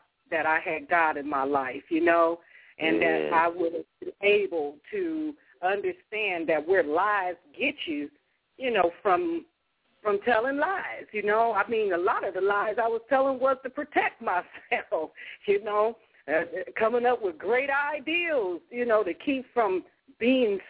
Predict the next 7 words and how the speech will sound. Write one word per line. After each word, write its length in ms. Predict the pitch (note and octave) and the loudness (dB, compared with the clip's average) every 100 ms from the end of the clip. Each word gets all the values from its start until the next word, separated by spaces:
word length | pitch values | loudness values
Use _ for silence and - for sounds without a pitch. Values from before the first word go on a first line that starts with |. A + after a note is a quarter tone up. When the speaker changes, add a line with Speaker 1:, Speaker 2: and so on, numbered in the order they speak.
| - | -2
Speaker 1:
seen. 600 | C#4 C#4+ B3 E3 C3 A#2+ - _ _ _ - | 2 4 4 0 -4 -12 -20 _ _ _ -14
And 280 | G#3 G#3+ G#3 | -2 0 4
also, 680 | A#3+ D#4 - A#3 G3+ G3 A3 _ _ _ | 2 0 0 2 4 2 -2 _ _ _
being 380 | B3+ C4 B3 A#3 | -4 0 0 0
that 280 | G3+ G3 E3+ _ _ _ - | -2 -2 -4 _ _ _ 2
I 100 | G#3 | 2
was 140 | F3 | 2